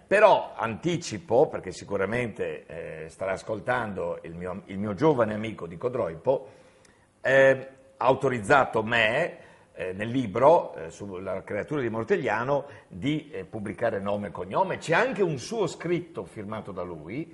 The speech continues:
eh, per la sua esperienza, per come lui ha vissuto quell'esperienza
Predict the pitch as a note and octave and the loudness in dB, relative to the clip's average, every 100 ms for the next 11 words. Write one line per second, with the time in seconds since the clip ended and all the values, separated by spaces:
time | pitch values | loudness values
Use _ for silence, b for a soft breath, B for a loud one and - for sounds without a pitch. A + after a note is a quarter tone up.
0 | b b b - A2 G#2+ G#2 G#2 G2 G2 | b b b -8 -4 0 4 4 4 2
1 | F2+ - - _ - - D#4+ F#3+ - B2+ | 0 -6 -20 _ 0 2 4 0 -2 -4
2 | G2+ G#2+ F2+ E2+ E2 D#2 G2+ - G#2 - | -4 -4 -4 -6 -10 -8 -8 -8 -6 -2
3 | C#3+ B2+ D3 G#3+ G#3 D3 B B - B2+ | -2 2 2 4 2 0 B B 0 2
4 | B2 A#2+ - A#3+ F3+ G#2+ F2 - A#2 G2 | 2 -2 -2 -4 -2 -2 -2 -2 -4 -4
5 | - D#3+ A#2+ G2 F2+ D3+ | -4 -2 -2 -4 -4 -2